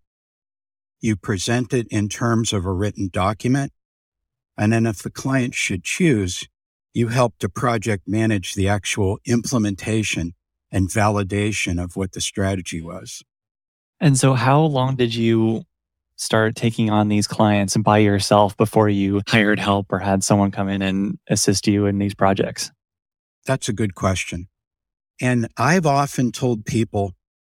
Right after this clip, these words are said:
Speaker 1: that running a professional services business on your own is very much like being a pizza shop owner.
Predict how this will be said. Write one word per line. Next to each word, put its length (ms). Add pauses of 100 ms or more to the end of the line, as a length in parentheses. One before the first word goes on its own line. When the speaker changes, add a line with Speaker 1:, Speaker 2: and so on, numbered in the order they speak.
(520)
Speaker 1:
that 280 (500)
running 640
a 100
professional 720
services 720
business 680 (760)
on 220
your 200
own 360 (120)
is 180
very 240
much 260
like 180
being 240
a 60
pizza 340
shop 340
owner. 380